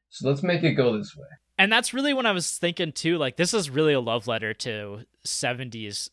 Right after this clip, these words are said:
Speaker 2: heist films and seventies films in
Speaker 1: Mm-hmm.
Speaker 2: general, right? Seventies crime films and, and the exploitation.
Speaker 1: It reminded me of The Thief.
Speaker 2: Absolutely.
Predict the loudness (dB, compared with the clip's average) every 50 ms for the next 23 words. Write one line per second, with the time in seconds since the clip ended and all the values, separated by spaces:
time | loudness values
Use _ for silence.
0 | -14 -10 -6 -6 -6 -6 -6 -10 -10 -10 -10 -10 -10 -12 -12 -14 -14 -14 -12 -10
1 | -8 -8 -10 -10 -10 -12 -12 -12 -10 -12 -12 -12 -12 -10 -4 -2 0 0 2 0
2 | 0 -2 -4 -10 -14 -14 -14 -10 -8 -8 -8 -10 _ _ -20 -20 _ _ _ -8
3 | -2 0 2 2 2 0 -2 -2 -2 -2 -2 -4 -6 -12 -12 -8 -6 -4 -4 -2
4 | -4 -4 -6 -8 -10 -14 -20 _ _ _ _ -8 -4 -4 -4 -4 -6 -8 -10 -12
5 | -14 -14 -14 -16 -14 -10 -8 -8 -8 -8 -6 -4 -2 -2 -2 -2 -4 -6 -6 -6
6 | -6 -8 -10 -10 -8 -10 -10 -12 -14 -18 -20 _ _ _ _ _ -2 -2 0 2
7 | 2 4 4 6 6 6 6 6 6 4 2 -2 -6 -4 -2 0 0 0 -2 -6
8 | -16 -20 _ _ _ _ _ _ _ _ _ _ _ -2 2 2 2 2 2 -2
9 | -2 0 0 0 -2 -4 -6 -8 -12